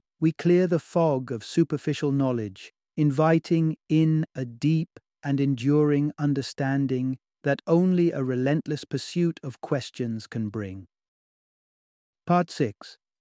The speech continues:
Asking the right questions. The art of insightful inquiry. Imagine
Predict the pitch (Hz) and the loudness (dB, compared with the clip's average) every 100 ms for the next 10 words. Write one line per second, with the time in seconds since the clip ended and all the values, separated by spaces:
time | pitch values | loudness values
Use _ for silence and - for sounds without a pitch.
0 | _ _ - 160 165 - 175 175 151 147 | _ _ -2 0 0 0 0 2 2 0
1 | 147 - 151 131 - 107 98 95 - _ | -2 -4 -4 -4 -8 -10 -10 -18 -20 _
2 | _ _ _ _ - 165 170 170 175 - | _ _ _ _ 0 2 2 2 0 -10
3 | _ _ 147 147 143 - 160 160 - 165 | _ _ 0 2 0 0 0 0 -2 -4
4 | 151 147 - 127 117 107 98 _ _ _ | 0 -2 0 -4 -4 -6 -10 _ _ _
5 | _ _ _ _ _ _ 202 226 233 202 | _ _ _ _ _ _ 6 6 6 4
6 | 185 180 | 4 2